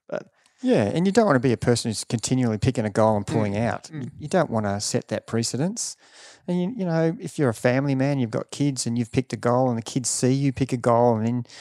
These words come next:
Speaker 2: they see you start training and they, they see your, uh, planning, and it's a real good example for kids to watch their parents pick a goal. And it's not,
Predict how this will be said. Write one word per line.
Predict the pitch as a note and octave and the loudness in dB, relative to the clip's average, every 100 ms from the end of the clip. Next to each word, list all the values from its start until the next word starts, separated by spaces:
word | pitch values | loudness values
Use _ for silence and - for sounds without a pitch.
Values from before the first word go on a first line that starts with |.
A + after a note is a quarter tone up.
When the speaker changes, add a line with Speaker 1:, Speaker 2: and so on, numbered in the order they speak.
| - - - | -20 -14 -2
Speaker 2:
they | A#2+ | 0
see | - C3+ B2+ | 2 2 2
you | B2+ B2 A#2+ A#2 A2+ - _ _ _ _ | 4 4 4 4 0 -4 _ _ _ _
start | - B2+ A#2 - | -2 0 0 0
training | B2 A#2+ B2 A#2+ B2 A#2+ _ _ _ - | -2 0 0 0 -2 -6 _ _ _ -10
and | A#2 A2 | -6 -4
they, | A2 G#2 G#2 - | -2 -2 -4 -6
they | G#2 | -8
see | - - B2 | -4 -2 0
your, | A#2 A2 G#2+ G#2 G2+ G2+ - - | 2 2 2 2 0 -2 -8 -12
uh, | G#2+ G2+ F#2+ - | -8 -6 -6 -6
planning, | A#2+ B2 C#3 C#3 C3+ | -4 -2 0 0 -2
and | G#2 G2 | -4 -6
it's | - - | -8 -8
a | C#3 | -4
real | E3+ G#3+ | -2 0
good | F3 | 0
example | B2 - G#2+ C3 - A#2+ | -2 -2 -4 -2 -2 -4
for | - | -6
kids | A2 A#2+ - - - _ - _ | -10 -8 -8 -10 -10 _ -20 _
to | - | -8
watch | A#2 B2 - | 0 0 0
their | - G#2 | -4 -4
parents | - A#2+ A2+ - - - - - _ - | -2 -2 -2 -4 -10 -10 -16 -20 _ -2
pick | C#3 | -2
a | A#2+ | -2
goal. | G2+ B2+ A#2 G#2 | 0 2 2 0
And | A2 | 0
it's | D3 - | -2 -4
not, | A3+ | -6